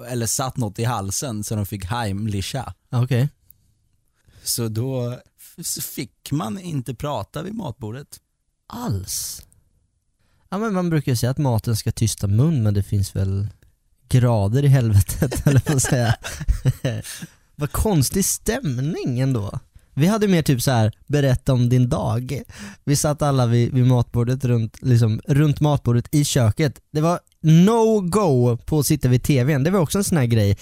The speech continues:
Speaker 2: när man kom hem till polare och man fick en bricka.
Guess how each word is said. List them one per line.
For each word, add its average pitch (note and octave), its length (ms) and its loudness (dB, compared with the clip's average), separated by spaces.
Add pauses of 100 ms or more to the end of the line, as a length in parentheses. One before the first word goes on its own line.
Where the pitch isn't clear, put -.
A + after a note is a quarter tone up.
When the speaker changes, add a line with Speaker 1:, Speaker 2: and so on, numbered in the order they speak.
(180)
Speaker 2:
när C#3 80 2
man C#3+ 140 2
kom D3 140 0
hem B2+ 280 4
till - 160 -4
polare B2 680 2 (360)
och - 420 -2 (300)
man B2+ 160 4
fick C#3+ 180 -2
en A#2+ 120 2
bricka. - 540 -2